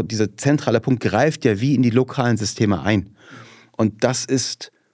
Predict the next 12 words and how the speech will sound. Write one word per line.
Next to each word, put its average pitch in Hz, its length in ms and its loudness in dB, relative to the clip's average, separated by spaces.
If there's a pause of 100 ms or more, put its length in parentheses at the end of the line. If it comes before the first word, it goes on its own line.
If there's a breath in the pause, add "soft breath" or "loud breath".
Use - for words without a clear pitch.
(420)
von 127 240 2
der 113 260 0
Organisationslogik 127 1300 2
her 104 380 0
und 98 140 -4
von 110 140 -2
der 98 100 -2
Vertrauen, 123 920 2
dem 113 100 -2
Vertrauen 131 540 0
her 117 180 2
schwierig. 120 600 0